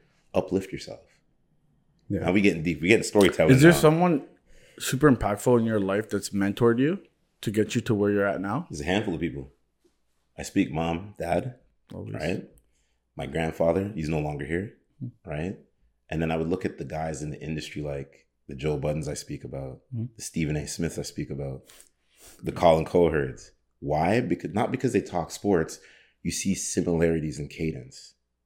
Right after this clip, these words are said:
Speaker 1: And you pick up 'cause you see they have a story to tell also too. A great book I recommend both of you guys get into,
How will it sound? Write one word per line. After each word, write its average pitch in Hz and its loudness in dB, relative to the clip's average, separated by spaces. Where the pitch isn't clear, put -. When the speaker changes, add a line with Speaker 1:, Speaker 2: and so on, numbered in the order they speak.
Speaker 1:
And 87 0
you 90 0
pick - -6
up - -2
'cause 73 -8
you 76 -4
see 92 -6
they 76 -4
have 78 -8
a 80 -12
story 76 -8
to 71 -8
tell 76 -8
also 73 -8
too. 82 -6
A 67 -10
great 73 2
book 80 0
I 80 -2
recommend 78 -2
both 76 -4
of 80 -6
you 76 -4
guys 76 -4
get 71 -8
into, 101 -4